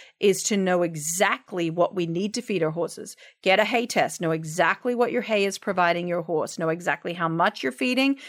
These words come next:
and know, "Okay, I'm getting this from the hay." Now we know, "Okay, there's holes here in copper and zinc. My horse needs more protein. So now I'm gonna add something to the hay that's going to complement those things." Not the other things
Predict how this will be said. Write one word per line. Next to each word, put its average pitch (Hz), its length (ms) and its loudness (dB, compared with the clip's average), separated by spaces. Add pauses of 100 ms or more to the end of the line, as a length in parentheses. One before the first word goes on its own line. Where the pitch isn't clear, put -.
(140)
and 185 180 0
know, 180 360 6
"Okay, 180 420 2
I'm 170 140 -4
getting 220 320 4
this 240 200 0
from 190 280 0
the 180 80 2
hay." 175 360 0 (300)
Now 202 400 4
we 240 160 2
know, 202 380 6
"Okay, 190 200 0
there's 165 220 0
holes 214 400 2
here 214 240 -2
in 185 100 -4
copper 202 380 0
and 175 180 -2
zinc. 214 380 -2
My 175 180 0
horse 190 240 -2
needs 180 240 -6
more 165 140 -4
protein. 240 640 0 (260)
So 220 240 4
now 208 300 4
I'm 269 120 4
gonna 233 300 2
add 220 280 4
something 233 520 -2
to - 160 -6
the 196 120 4
hay 202 480 2 (260)
that's 208 180 0
going 214 260 2
to 214 80 -2
complement 196 600 0 (120)
those 202 440 6
things." 156 380 -4 (240)
Not 254 300 2
the - 180 2
other 294 240 4
things 208 520 0